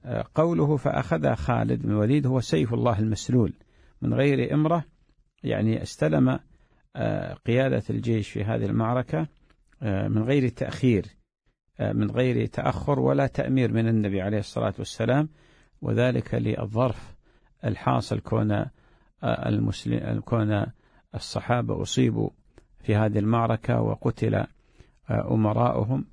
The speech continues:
فقدر خالد الأمر ثم استلم الراية رضي الله عنه ففتح الله عليه. الوجه الثاني، آه، في هذا الحديث علم من أعلام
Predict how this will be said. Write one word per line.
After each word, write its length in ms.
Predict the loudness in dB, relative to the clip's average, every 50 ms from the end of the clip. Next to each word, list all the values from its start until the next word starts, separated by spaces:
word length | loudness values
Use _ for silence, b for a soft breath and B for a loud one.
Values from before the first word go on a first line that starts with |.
| -20 _ _ _ _ _ _
فقدر 800 | -2 -2 0 0 -2 -4 -4 -2 -2 -2 0 0 -2 -2 -2
خالد 500 | -2 -2 -2 0 0 0 0 -2 -4 -4
الأمر 520 | -6 -6 -4 0 0 2 2 2 0 -2 -4 -12 b b b b b b b b b
ثم 200 | -2 2 2 2
استلم 440 | 2 2 0 0 2 2 4 2 2
الراية 500 | 2 0 2 2 2 4 2 2 0 -4 -6 _ _ _ _ _ -2
رضي 300 | 0 0 2 2 2 2
الله 160 | 2 2 2 2
عنه 220 | 2 2 2 2
ففتح 500 | 2 0 -2 -2 -4 -4 -4 -4 -4 -4
الله 360 | -2 0 0 0 0 0 0
عليه. 280 | 2 2 4 2 2 0 -2 -10 _ _ _ _ _ _ _ -20 -12 -6 -2
الوجه 300 | 0 0 0 2 0 -2
الثاني، 580 | -2 0 0 2 4 4 4 4 2 0 -2 -8 _ _ _ _ _ _ -20 -14 -8
آه، 100 | -8 -6
في 280 | -4 0 2 4 4 4
هذا 220 | 4 4 4 2
الحديث 480 | 2 0 0 0 0 2 0 0 0 -2
علم 260 | 0 0 2 2 2
من 160 | 2 2 0
أعلام 400 | 0 0 0 2 2 2 2 0